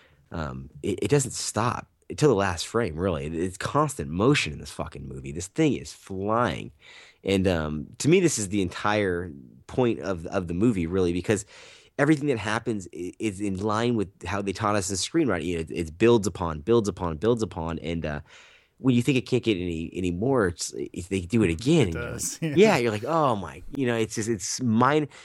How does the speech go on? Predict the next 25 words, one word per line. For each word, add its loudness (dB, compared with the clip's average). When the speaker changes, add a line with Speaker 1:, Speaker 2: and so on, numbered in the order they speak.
Speaker 1:
mini 4
sequences. -4
Like -6
you -6
said, -10
getting 2
on -4
the 0
bus -10
Speaker 2:
Mm-hmm. -12
Speaker 1:
is 0
a 2
sequence -4
in -2
itself. -8
And -2
I 2
love 2
Toon 4
Man, -4
Glenn 2
Plummer, 0
the -2
guy -2
who -2